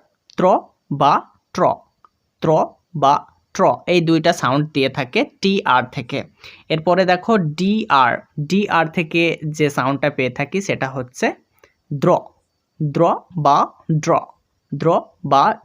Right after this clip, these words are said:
ড্র এই দুইটা সাউন্ড দিয়ে থাকে। এখানে একটা সাউন্ড লেখা আছে, তো দুইটা সাউন্ড মাথায় রাখতে হবে। একটা হচ্ছে দ্র আর একটা হচ্ছে ড্র।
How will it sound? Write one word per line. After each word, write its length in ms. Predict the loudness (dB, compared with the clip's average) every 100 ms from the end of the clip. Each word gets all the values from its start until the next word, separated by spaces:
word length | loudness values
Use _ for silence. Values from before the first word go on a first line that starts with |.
| -8
ড্র 120 | 0 0 -2 _
এই 120 | 0 2
দুইটা 300 | 2 2 0
সাউন্ড 260 | 0 0 0
দিয়ে 160 | -2 -2
থাকে। 140 | -4
এখানে 220 | -4 -2 -4
একটা 260 | -4 -6
সাউন্ড 280 | -4 -4 -4 -2
লেখা 240 | -2 -2
আছে, 200 | -4 -4 -4
তো 140 | -2
দুইটা 320 | 0 0 0 -2
সাউন্ড 260 | 0 -2 0
মাথায় 280 | -2 0 -2
রাখতে 240 | -2 -4
হবে। 240 | -6 -4 -4 -6 -20 -20 -16 -8
একটা 260 | -6 -4
হচ্ছে 340 | -4 -4 -4 -4
দ্র 200 | -2 0 0 0 -2
আর 140 | -2
একটা 280 | -2 -4 -6
হচ্ছে 380 | -6 -10 -6 -6 -6 _ -8 -6
ড্র। 120 | 0